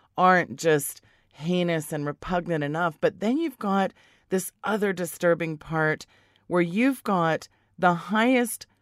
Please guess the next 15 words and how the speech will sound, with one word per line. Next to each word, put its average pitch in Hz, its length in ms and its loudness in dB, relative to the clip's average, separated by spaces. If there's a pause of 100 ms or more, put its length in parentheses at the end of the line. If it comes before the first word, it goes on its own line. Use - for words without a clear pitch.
(140)
levels, 170 600 4
the 151 200 -4
highest 190 520 -2
positions 175 420 -6
of 147 120 -6
power 160 460 0 (300)
in 165 180 0
business 226 600 0 (260)
and 147 280 -2
government, 175 640 2 (480)
including 269 680 0
the 185 100 0
D 220 380 -2
O 233 160 2
J, 165 600 -2